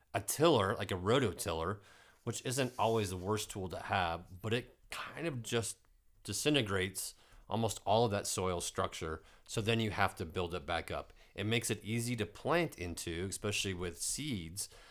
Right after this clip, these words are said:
but n-, you kind of lose that structure. And here in the Southwest, where we have very little organic matter, we're all about trying to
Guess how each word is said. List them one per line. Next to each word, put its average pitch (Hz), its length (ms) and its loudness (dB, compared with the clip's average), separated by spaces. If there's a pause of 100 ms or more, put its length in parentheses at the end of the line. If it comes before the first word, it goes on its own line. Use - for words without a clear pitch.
(360)
but 104 140 -2 (240)
n-, 123 100 -4 (120)
you 107 140 -8
kind 120 220 -2
of 117 120 2
lose 101 180 0
that 92 180 -2
structure. 87 560 -2
And 98 180 -2
here 151 260 4
in 113 120 2
the 107 60 0
Southwest, 101 640 2
where 95 100 -2
we 87 100 0
have 85 180 -2
very 90 440 0
little 101 280 -2
organic 85 500 -4
matter, 131 400 -2 (340)
we're 113 180 -4
all 107 220 4
about 95 240 0
trying 92 400 -2
to 85 420 -6